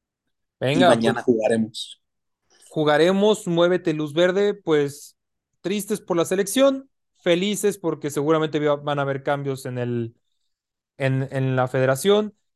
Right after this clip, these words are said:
Speaker 1: Y sobre todo yo quiero tomarme quince segundos para agradecer a la gente que nos ha hecho el podcast que somos.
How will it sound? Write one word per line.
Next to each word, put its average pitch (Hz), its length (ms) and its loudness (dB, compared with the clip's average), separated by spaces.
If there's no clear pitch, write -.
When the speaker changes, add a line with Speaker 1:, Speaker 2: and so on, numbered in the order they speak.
Speaker 1:
Y 156 120 -10
sobre 208 220 2
todo 262 160 4
yo 269 140 -2
quiero 285 220 -2
tomarme 214 540 0
quince 240 340 -6
segundos 196 340 -2
para 165 180 2
agradecer 147 360 2
a 180 60 4
la 165 120 0
gente 160 260 -6
que 160 100 -6
nos 143 220 -4
ha 147 160 4
hecho 147 640 0
el 131 180 -10
podcast 147 460 -4
que 135 80 -6
somos. 156 420 0